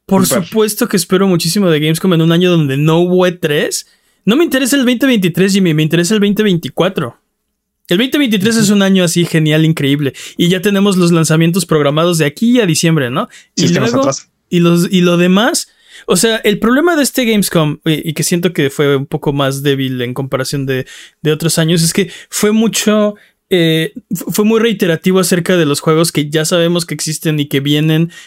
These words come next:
Speaker 1: este año y muy
Speaker 2: Y que
Speaker 1: poquito
Speaker 2: aparte que ya
Speaker 1: acerca
Speaker 2: vamos
Speaker 1: del
Speaker 2: a comprar,
Speaker 1: futuro.
Speaker 2: ¿no?
Speaker 1: Exacto.
Speaker 2: Ya vamos a comprar aparte, sí.
Speaker 1: Y, y en un año donde aparte no hubo,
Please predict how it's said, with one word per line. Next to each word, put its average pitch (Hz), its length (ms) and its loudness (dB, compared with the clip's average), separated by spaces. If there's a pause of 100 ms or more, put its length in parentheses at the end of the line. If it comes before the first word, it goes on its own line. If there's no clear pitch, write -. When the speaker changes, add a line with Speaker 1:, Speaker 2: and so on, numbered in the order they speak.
(120)
Speaker 1:
este 170 300 0
año 160 240 2
y 175 60 2
muy 156 140 2
Speaker 2:
Y - 20 -12
que 147 180 2
Speaker 1:
poquito 139 40 2
Speaker 2:
aparte 135 160 -2
que - 80 0
ya 143 40 2
Speaker 1:
acerca 135 140 2
Speaker 2:
vamos 151 160 0
Speaker 1:
del 151 80 -2
Speaker 2:
a - 20 -8
comprar, 127 300 -2
Speaker 1:
futuro. 123 160 0
Speaker 2:
¿no? - 80 -4 (240)
Speaker 1:
Exacto. 160 320 0
Speaker 2:
Ya 135 60 2
vamos 143 180 0
a 135 40 -6
comprar 123 260 0
aparte, 120 340 -2
sí. 131 140 -2 (380)
Speaker 1:
Y, 185 360 2
y 185 180 2
en 185 160 4
un 220 160 2
año 208 280 2
donde 170 240 2
aparte 175 320 -2
no 185 340 2
hubo, 175 480 0